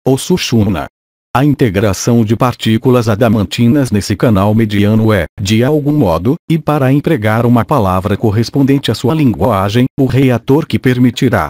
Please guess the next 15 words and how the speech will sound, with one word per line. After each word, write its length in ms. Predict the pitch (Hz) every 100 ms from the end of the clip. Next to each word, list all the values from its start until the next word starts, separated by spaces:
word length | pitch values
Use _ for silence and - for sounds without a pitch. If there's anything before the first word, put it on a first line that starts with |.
| - 87
no 180 | 131
momento 540 | 107 127 98 101 98 117
vindo, 300 | 117 156 67 -
desencadear 920 | 90 123 123 151 - 90 120 95 104
o 60 | 107
fenômeno 580 | - 160 113 107 107 104
a 40 |
que 140 | 98 107
vocês 420 | 175 - 123 110
chamam 440 | - 113 117 120
ascensão 500 | 117 117 110 104 85
e 60 | 92
que 100 | 139
nós 220 | 117 117
preferimos, 800 | - 160 - 113 95 71 -